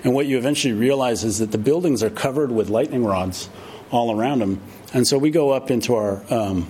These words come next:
hotel room and watch out across the city. And, and honestly, it wasn't that great a view of the city, except that when the lightning storm comes in, it hits everything. And it arcs back and forth between the buildings. It's the coolest thing ever.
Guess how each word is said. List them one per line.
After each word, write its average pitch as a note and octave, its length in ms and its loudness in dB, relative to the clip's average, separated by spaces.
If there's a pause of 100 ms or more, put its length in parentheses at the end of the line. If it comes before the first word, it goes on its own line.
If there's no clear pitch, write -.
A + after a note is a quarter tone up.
(120)
hotel C3+ 340 0
room A2 480 -2
and A2+ 180 0
watch A#2 360 2
out A2 120 2
across G#2+ 360 -2
the G#2 80 -4
city. B2+ 300 0
And, F#2+ 140 -2 (360)
and B2 100 2
honestly, C#3+ 300 0
it A#2+ 80 0
wasn't C#3+ 220 2
that A#2 140 -2
great A#2+ 200 2
a A2 40 0
view C3 240 2
of A#2+ 60 0
the G2 80 -6
city, A#2 460 0 (460)
except B2 480 -2
that A2+ 320 -2
when C#3 160 4
the D3 80 2
lightning C#3 340 0
storm B2+ 320 -2
comes G#2+ 300 0
in, A2+ 320 0 (260)
it C3 140 0
hits D3 280 -2
everything. G#2 560 -2 (720)
And B2+ 120 0
it A#2 220 -6
arcs B2+ 340 -2
back A2+ 320 -2
and A2 120 0
forth A2+ 340 0
between G#2+ 320 0
the G2 60 -4
buildings. G#2 320 0
It's C3 140 0
the D3 100 0
coolest D3 440 0
thing A2 140 2
ever. G2+ 300 -2